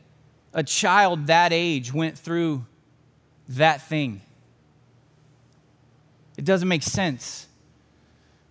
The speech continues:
Like, I can't wrap my head around it. I can't figure out why that would happen, why God would allow that to happen.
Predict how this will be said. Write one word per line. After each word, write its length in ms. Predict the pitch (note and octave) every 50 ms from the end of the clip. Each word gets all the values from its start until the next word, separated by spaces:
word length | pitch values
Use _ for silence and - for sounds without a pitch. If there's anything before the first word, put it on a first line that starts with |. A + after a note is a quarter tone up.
| _ -
Like, 120 | C#3+ D3+
I 60 | F3
can't 320 | - - F#3+ G3+ G3 F3+ - - -
wrap 240 | E3 F3+ G3+ G3 E3+
my 100 | E3+ D#3+
head 240 | D3+ F3+ G#3 G3 F#3+
around 320 | F3 E3+ E3 D#3 D3+ C#3
it. 100 | C3+ C3+
I 60 | D3
can't 340 | C#3 - - G3+ G3 F3 -
figure 320 | - - G#3+ F3+ G3 G3+
out 220 | G3+ F#3+ F3+ D#3 - - - - _ _ _ _ _ -
why 360 | C#3 D3+ E3 F3+ F#3+ G#3 G#3
that 200 | F#3+ G3 F#3+ E3+
would 100 | F#3 D#3+
happen, 580 | C3 - F#3+ F3+ F3 D#3+ - F3 D3+ C#3 C3+ C#3+
why 220 | D#3 F3 F#3+ G#3
God 300 | F#3+ E3+ G3 F#3+ F#3+ F#3
would 120 | F3 F3 E3
allow 360 | E3 D#3+ D#3+ E3 E3+ F3+ F3+
that 200 | F3+ E3+ D#3+ -
to 100 | E3+ D3
happen. 520 | C#3 F3+ F3 E3+ E3 E3+ E3 C3 A#2 A2+